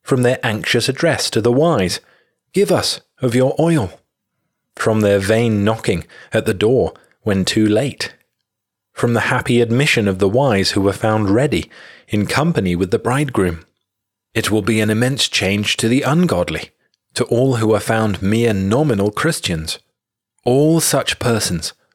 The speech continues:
when Christ comes again, will see the value of real spiritual religion. They will do, in effect,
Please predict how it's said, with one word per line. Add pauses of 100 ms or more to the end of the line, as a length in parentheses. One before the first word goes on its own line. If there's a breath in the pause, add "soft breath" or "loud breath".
when
Christ
comes
again, (480 soft breath)
will
see
the
value
of
real
spiritual
religion. (840)
They
will
do,
in
effect,